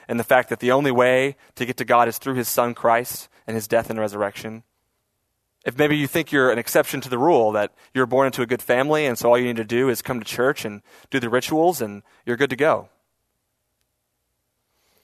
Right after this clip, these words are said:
But we, we know from Romans five twelve says this, "Just as through one man, Adam, sin entered into the world and death through sin, and death spread to all men because all sinned."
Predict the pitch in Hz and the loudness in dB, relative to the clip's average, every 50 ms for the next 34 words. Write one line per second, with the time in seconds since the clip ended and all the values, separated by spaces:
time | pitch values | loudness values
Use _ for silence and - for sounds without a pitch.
0 | _ _ _ _ - 120 131 127 123 117 131 127 131 135 135 131 127 123 - 131 | _ _ _ _ -4 -2 -2 -2 -2 -2 -2 0 4 4 4 4 4 2 0 -4
1 | 120 113 117 131 139 135 123 117 - - 147 135 123 113 - - 147 156 156 139 | -2 0 2 2 2 2 0 -2 0 2 4 4 4 2 2 2 4 4 4 4
2 | - - 123 117 117 143 135 117 - - - - _ - _ _ - 147 - - | 2 -2 -6 -2 0 0 0 0 -2 -6 -12 -16 _ -20 _ _ -2 -2 -2 -4
3 | 139 - - 139 135 120 120 131 156 180 165 139 127 127 123 123 139 - - 123 | -6 -4 -4 -4 -2 2 4 4 4 4 2 0 0 2 0 -2 -2 -2 2 2
4 | 127 120 113 110 107 117 123 - _ _ _ _ - - - 160 151 143 139 - | 2 4 2 0 -4 -8 -12 -18 _ _ _ _ -12 -2 0 0 2 0 -2 -4
5 | - 139 131 127 127 123 - 123 117 120 123 123 117 107 104 107 107 110 110 - | -6 -4 -4 -4 -4 -4 -6 -6 -4 0 0 0 2 0 -2 -4 -8 -8 -4 -4
6 | 113 113 113 - - 107 - - - 117 110 110 107 104 101 - _ _ _ _ | -4 -4 -4 -8 -14 -12 -10 -8 -6 -6 -6 -8 -10 -12 -16 -20 _ _ _ _
7 | _ - 123 117 123 113 110 - - - 123 117 - - - 113 123 127 123 117 | _ -12 -2 0 0 0 0 -2 -4 -2 -2 -2 0 0 2 2 2 2 0 -2
8 | 107 104 104 101 87 - 113 - 92 113 120 117 - - 135 131 113 104 98 98 | -4 -4 -6 -10 -10 -10 -4 0 0 0 0 0 -2 -4 -4 -4 -4 -6 -8 -14
9 | - | -20